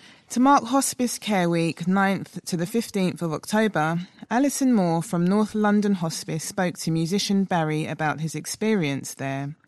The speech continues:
Hospice care comes in many forms. For Barry,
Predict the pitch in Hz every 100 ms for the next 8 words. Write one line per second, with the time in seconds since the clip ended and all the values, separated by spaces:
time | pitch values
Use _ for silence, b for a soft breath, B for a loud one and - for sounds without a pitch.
0 | B B B B B B - 330 - 277
1 | - - 214 185 180 202 185 180 190 202
2 | 226 226 - 175 143 143 147 - - B
3 | B B B 214 208 277 196 160 185